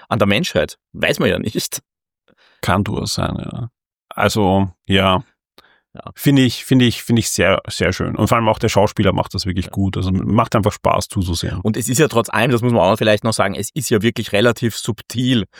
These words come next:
Speaker 1: weil dass das John de Lancie ist und damit natürlich diese Q-Verbindung aufkommt, das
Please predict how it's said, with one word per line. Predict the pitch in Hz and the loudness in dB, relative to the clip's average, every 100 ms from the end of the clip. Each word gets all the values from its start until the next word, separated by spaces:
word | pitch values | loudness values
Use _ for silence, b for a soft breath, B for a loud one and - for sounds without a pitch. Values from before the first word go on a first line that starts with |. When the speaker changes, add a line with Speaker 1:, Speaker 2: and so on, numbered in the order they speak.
| B B B | B B B
Speaker 1:
weil | - 110 107 107 - | -2 2 2 2 -2
dass | - 113 120 | -2 0 0
das | 139 - | 0 0
John | 123 113 | 0 2
de | |
Lancie | 104 101 139 127 120 | 2 2 0 -2 0
ist | 110 - | 0 -2
und | 120 110 | -2 0
damit | 104 117 | 0 2
natürlich | 117 113 110 - | 2 2 0 -2
diese | 107 | -4
Q-Verbindung | - 135 - 107 107 101 95 | 0 0 0 0 0 0 2
aufkommt, | 92 101 - 107 B B - | 0 0 -4 -6 B B -2
das | 123 - | -2 -2